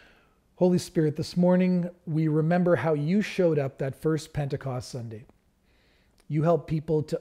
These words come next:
understand your word. You broke through the barriers that keep us apart, barriers of language, culture, race, and you brought unity in Jesus Christ. We're asking you to do that again today.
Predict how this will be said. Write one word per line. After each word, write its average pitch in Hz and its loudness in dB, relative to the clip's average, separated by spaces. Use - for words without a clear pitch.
understand 160 -2
your 131 -2
word. 180 0
You 143 -4
broke 151 2
through 165 0
the 135 -4
barriers 139 -2
that 127 -10
keep 151 -6
us 127 -8
apart, 123 -8
barriers 143 0
of 123 -4
language, 147 -2
culture, 143 -4
race, 135 -4
and 147 -2
you 175 2
brought 165 4
unity 139 0
in 131 -6
Jesus 139 -6
Christ. 113 -14
We're 156 0
asking 185 2
you 156 2
to 143 0
do 156 -2
that 160 -4
again 139 -4
today. 123 -8